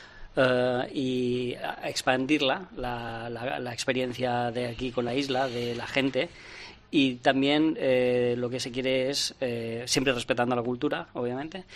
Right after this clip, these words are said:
y lo que se, también se quiere es, eh, pensar en otras nacionalidades que hay en la isla, como podría ser, pues, en este caso, la inglesa o la alemana. Y, o, eh,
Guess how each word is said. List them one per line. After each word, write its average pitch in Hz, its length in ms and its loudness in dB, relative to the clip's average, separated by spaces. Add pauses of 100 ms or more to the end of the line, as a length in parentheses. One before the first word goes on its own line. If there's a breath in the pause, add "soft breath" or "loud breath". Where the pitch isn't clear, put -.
(320 loud breath)
y 135 160 6
lo 127 120 8
que 120 120 -2
se, 139 120 0
también 131 240 2
se 135 140 0
quiere 135 480 4
es, - 240 0
eh, 123 260 0
pensar 131 440 2
en 123 400 0
otras 131 240 -2
nacionalidades 123 680 0
que 123 100 -2
hay 120 80 -2
en 120 60 -2
la 127 120 2
isla, 151 200 0
como 117 220 -2
podría 120 300 -2
ser, 117 400 0
pues, 110 320 -6
en 110 160 -6
este 113 180 -6
caso, 117 560 -2
la 113 160 -2
inglesa 131 540 2
o 120 160 0
la 117 80 -4
alemana. 117 440 -2 (720 soft breath)
Y, 107 300 -8
o, 117 300 -6
eh, 123 200 -6